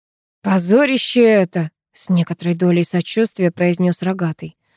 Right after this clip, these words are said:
"Поранился ещё до начала тренировки". "Так мантикора не призванная Герха", возразила я и чуть не растянулась на ровном месте. Как же я сразу не догадалась?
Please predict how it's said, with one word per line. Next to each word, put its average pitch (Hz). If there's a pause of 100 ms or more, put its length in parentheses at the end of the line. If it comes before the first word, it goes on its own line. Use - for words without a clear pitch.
(200)
"Поранился 208
ещё 190
до 175
начала 202
тренировки". 208 (760)
"Так 175
мантикора 285
не 269
призванная 294
Герха", 240 (340)
возразила 175
я 226
и 240 (380)
чуть -
не 285
растянулась 285
на 233
ровном 262
месте. 175 (320)
Как 262
же 269
я 302
сразу 254
не 202
догадалась? 202